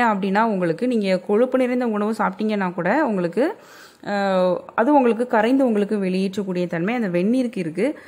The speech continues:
So, அந்த மாதிரி வெந்நீரும் நீங்க குடிச்சிட்டு அந்த உணவுகள் நான் சொன்னதெல்லாம் தவிர்த்துட்டு இந்த மருந்தும் நீங்க எடுத்துட்டு வரும் பொழுது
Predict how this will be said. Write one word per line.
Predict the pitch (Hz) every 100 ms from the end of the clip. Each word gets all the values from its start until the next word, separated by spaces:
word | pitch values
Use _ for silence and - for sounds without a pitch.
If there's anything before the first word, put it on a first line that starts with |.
| - -
So, | 269
அந்த | 254
மாதிரி | 247 262 277
வெந்நீரும் | 226 226 277 302 302 269
நீங்க | 233
குடிச்சிட்டு | 214 208 196 190 202 202
அந்த | - 196 190 190 185
உணவுகள் | 208 262 262 240
நான் | 208 208
சொன்னதெல்லாம் | 214 226 233 240
தவிர்த்துட்டு | 226 185 190 180 214 359 -
இந்த | 240 330
மருந்தும் | 311 254 254 285 262
நீங்க | 226
எடுத்துட்டு | 196 190 202 208
வரும் | 180 175
பொழுது | 165 160